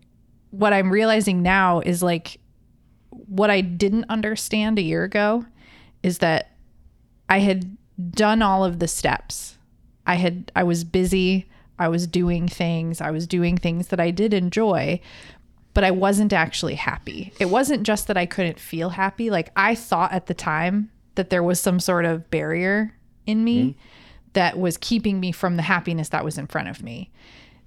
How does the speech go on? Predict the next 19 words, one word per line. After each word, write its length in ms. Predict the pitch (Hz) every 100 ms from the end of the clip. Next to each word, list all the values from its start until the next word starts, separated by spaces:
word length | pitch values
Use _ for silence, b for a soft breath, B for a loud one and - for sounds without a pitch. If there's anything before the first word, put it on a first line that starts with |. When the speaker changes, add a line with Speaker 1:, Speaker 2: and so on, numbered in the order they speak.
| -
Speaker 1:
It 60 | -
wasn't. 460 | 208 202 180 - -
I 100 | 190
wasn't 340 | 190 208 196 175
actually 360 | 165 - 175
happy 440 | 151 - 147 - -
with 220 | 107 -
where 160 | - -
I 60 |
was 160 | - 165
at. 340 | 92 82 - - - - b b b b -
But 100 | 214
I 80 | 202
couldn't 360 | - 269 240
really 280 | - 214 190
talk 320 | 165 185 214
about 300 | 285 269 277
that 280 | 302 285 277 -
until 760 | 202 175 - 202 185 180 180